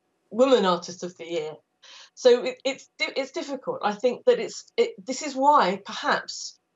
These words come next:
it is wrong or unhelpful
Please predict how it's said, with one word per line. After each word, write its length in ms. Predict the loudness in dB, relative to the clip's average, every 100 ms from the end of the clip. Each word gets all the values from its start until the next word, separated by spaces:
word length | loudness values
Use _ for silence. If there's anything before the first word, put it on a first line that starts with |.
| _ _ -2
it 280 | -2 -2 -12 -2
is 260 | 0 0 -4
wrong 640 | 2 4 4 0 -6 -12 -18 _
or 200 | -2 0 2
unhelpful 960 | 0 0 -2 -4 -6 -8 -4 -4 -8